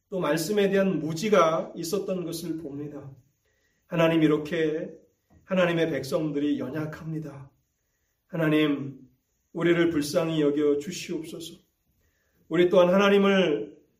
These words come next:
알고 하나님을 예배하는 그러한 백성들이라고 하지만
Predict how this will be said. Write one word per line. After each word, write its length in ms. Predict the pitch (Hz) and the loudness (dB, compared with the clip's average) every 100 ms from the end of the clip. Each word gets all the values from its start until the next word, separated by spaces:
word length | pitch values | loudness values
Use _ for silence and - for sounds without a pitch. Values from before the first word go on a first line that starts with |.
| _ _ - | _ _ -12
알고 400 | 151 175 190 196 | -2 2 4 4
하나님을 480 | 196 208 208 202 180 | 4 4 4 4 4
예배하는 680 | 196 214 208 208 190 160 - | 6 6 6 4 0 -2 0
그러한 340 | 180 175 208 | 2 2 2
백성들이라고 800 | 170 - 208 180 175 165 160 175 | -2 0 0 0 0 -2 -2 -4
하지만 640 | 180 180 160 160 156 - | -6 -6 -6 -6 -8 -14